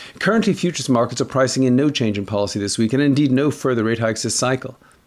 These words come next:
In their statement, they will, as usual, alter as few words as possible. They will likely upgrade their assessment of recent growth in both economic activity and employment. If they wanted to send a dovish signal to markets, they could note that core inflation has continued to ease,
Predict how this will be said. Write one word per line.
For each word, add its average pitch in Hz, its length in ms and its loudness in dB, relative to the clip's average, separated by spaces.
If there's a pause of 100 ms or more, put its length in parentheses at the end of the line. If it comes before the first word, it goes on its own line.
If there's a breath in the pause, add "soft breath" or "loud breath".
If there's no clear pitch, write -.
(440 loud breath)
In 170 120 2
their 165 100 4
statement, 185 420 0
they 143 120 4
will, 147 180 4
as 123 160 2
usual, 127 380 2
alter 131 360 -2
as 120 160 -4
few 131 220 2
words 110 260 0
as 110 120 -6
possible. - 600 -6 (680 loud breath)
They 147 100 2
will 131 100 4
likely 143 300 0
upgrade 143 380 0
their 135 100 4
assessment 131 460 0
of 120 60 0
recent 131 300 2
growth 123 260 2
in 113 80 2
both 120 180 0
economic 117 400 0
activity 110 420 -4
and 113 120 -2
employment. 117 500 -4 (720 soft breath)
If 135 160 0
they 127 120 2
wanted 175 340 4
to 135 80 2
send 110 280 0
a 104 40 -4
dovish 107 300 2
signal 110 320 0
to 107 80 -2
markets, 117 380 2
they 123 120 0
could 151 240 0
note 117 220 2
that 127 120 -2
core 127 240 0
inflation 117 400 0
has 110 120 -2
continued 139 400 -2
to 123 60 0
ease, 117 340 -4